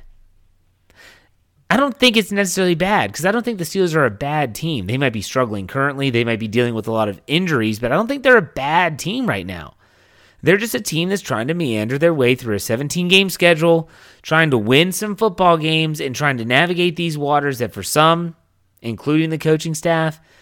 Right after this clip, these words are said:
are all foreign. But we as fans should not be dis-, sh-, we shouldn't be surprised. We shouldn't be surprised with the injuries. We shouldn't be surprised with Ben. We shouldn't be surprised with the offensive line, the depth issues, the inconsistencies.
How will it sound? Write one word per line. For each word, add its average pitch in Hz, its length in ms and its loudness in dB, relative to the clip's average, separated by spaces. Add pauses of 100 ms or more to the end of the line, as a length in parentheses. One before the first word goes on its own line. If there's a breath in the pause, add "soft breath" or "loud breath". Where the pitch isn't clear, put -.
(340 soft breath)
are 123 140 4
all 123 180 2
foreign. 92 500 -8 (1200)
But 143 140 6
we 190 340 6
as 151 100 2
fans 170 320 4
should 123 300 0
not 143 580 0
be 127 160 0
dis-, 113 300 -2
sh-, - 200 -2
we 143 120 4
shouldn't 156 240 0
be 127 80 4
surprised. 95 500 -8 (440 soft breath)
We 196 200 6
shouldn't 226 260 4
be 202 160 4
surprised 143 640 2
with 110 180 0
the 107 180 -6
injuries. 107 540 -4
We 127 80 0
shouldn't 165 240 0
be 165 140 2
surprised 143 500 4
with 107 220 -4
Ben. 107 360 0 (360 loud breath)
We 127 100 -2
shouldn't 170 240 -2
be 165 80 0
surprised 143 420 2
with 139 80 -2
the 127 100 4
offensive 131 380 4
line, 117 340 0
the 107 60 -2
depth 127 360 2
issues, 110 380 -4
the 131 200 0
inconsistencies. 139 1300 -2